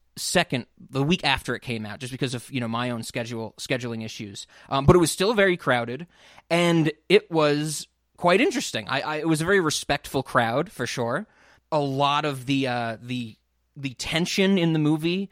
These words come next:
you could feel in the theater. I mean, the, I, I know I might be jumping the gun, but, you know, if, if, if you haven't seen this movie yet, s-, you know, spoilers. In the second act, you see a, a very long, drawn-out, full-on chimp attack on the set of a sitcom.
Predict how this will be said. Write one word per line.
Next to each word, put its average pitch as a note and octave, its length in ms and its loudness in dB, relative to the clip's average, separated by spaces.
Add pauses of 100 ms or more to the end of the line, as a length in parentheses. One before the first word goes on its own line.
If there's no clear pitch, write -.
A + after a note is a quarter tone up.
(160)
you D3+ 100 -2
could C#3 180 -2
feel F3 540 2
in D3+ 160 2
the C3 80 0
theater. D#3+ 480 -4 (220)
I D3 80 2
mean, C3 200 0 (200)
the, B2 500 -6 (160)
I, C3+ 160 -2
I C#3+ 140 4
know C#3+ 280 4
I C3+ 100 4
might B2+ 180 -2
be C3+ 60 -4
jumping B2+ 320 0
the B2 40 -6
gun, B2+ 240 -2
but, A#2+ 220 -8
you C3 80 -2
know, A#2 120 -2
if, C3+ 280 -2
if, C#3 300 -10 (100)
if E3 180 -4
you D#3+ 100 0
haven't F#3+ 240 2
seen F3+ 260 -2
this D3 140 -4
movie C3 220 -4
yet, B2 240 -4
s-, - 160 -14
you C#3 80 -2
know, A#2+ 80 -4
spoilers. A#2+ 760 -2 (360)
In D#3+ 180 2
the D#3 80 0
second F3 380 -2
act, D3 360 -2
you C#3 160 -4
see C#3 440 0
a, C3+ 240 -6
a C#3+ 100 0
very D3+ 400 4
long, B2+ 360 -2
drawn-out, B2+ 500 -2
full-on C3 560 0
chimp - 320 0
attack A#2+ 420 -4
on B2 140 -2
the A#2+ 60 -4
set C3+ 220 2
of B2 80 -4
a B2 40 -6
sitcom. A#2+ 600 -4